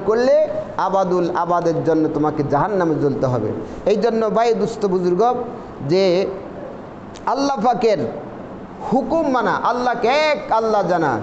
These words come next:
সব, সমস্ত ক্ষমতার অধিকার আল্লাহ, সমস্ত আবাদতের মালিক আল্লাহ, সমস্ত গুণের মালিক আল্লাহ। তিনি যার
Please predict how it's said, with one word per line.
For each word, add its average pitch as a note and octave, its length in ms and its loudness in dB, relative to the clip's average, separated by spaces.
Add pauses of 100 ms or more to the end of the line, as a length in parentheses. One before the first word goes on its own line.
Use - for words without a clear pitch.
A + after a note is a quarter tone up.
(100)
সব, C#4+ 340 4 (720)
সমস্ত B3 640 0
ক্ষমতার B3+ 520 2
অধিকার B3+ 320 2
আল্লাহ, B3+ 320 2 (1040)
সমস্ত C#4 460 0
আবাদতের B3 540 2
মালিক A3+ 380 0
আল্লাহ, B3 340 2 (680)
সমস্ত B3+ 500 2
গুণের B3 360 2
মালিক A3+ 280 2
আল্লাহ। G#3 360 2 (560)
তিনি C#4 320 2
যার B3+ 260 4